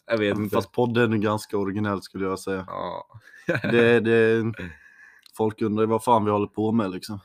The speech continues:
Speaker 1: Exakt. Nej, men vi kände att, eh, det k-, skulle kunna vara en kul grej. Eh, vi är lite knäppa, så att, eh,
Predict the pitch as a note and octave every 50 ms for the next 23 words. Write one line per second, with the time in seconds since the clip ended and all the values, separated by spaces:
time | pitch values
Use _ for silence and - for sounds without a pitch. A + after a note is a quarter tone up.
0 | _ - F2+ - - - G2 F#2 - - _ _ _ _ _ _ _ _ _ _
1 | _ _ _ _ _ _ _ _ _ - F#2 G2 G2 G2+ G#2+ G#2 G#2 G#2 - B2
2 | A#2+ A#2 A2+ A2 G#2+ - - A2+ G#2+ G#2 F#2+ F#2+ F#2 - - - _ - - -
3 | G#2+ G#2 G2 - A2+ A2 G2+ A2 A2 G#2+ G2 - - A#2+ A#2 G#2+ G2 G#2+ A2 A2
4 | A2+ A2+ A2 G2 E2+ _ _ _ _ _ _ _ _ - - - - - - F#2+
5 | F2+ F2+ G2+ G#2 G#2 F#2 - - G#2+ A2 G#2+ G#2+ - - G#2+ G2+ - - - G2
6 | F#2+ F2+ - - G#2 F#2+ F2+ F2+